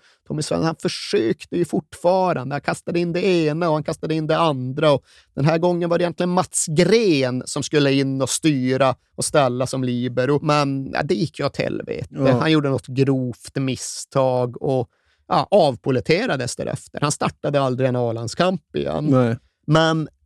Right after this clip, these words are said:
Speaker 1: trots detta så grävdes det ju försvarsskuld nere i Australien. Det gjordes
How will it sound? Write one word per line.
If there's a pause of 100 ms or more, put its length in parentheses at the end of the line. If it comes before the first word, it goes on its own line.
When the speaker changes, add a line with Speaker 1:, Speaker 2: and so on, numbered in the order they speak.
(420)
Speaker 1:
trots
detta
så (440)
grävdes
det
ju
försvarsskuld
nere
i
Australien. (500)
Det
gjordes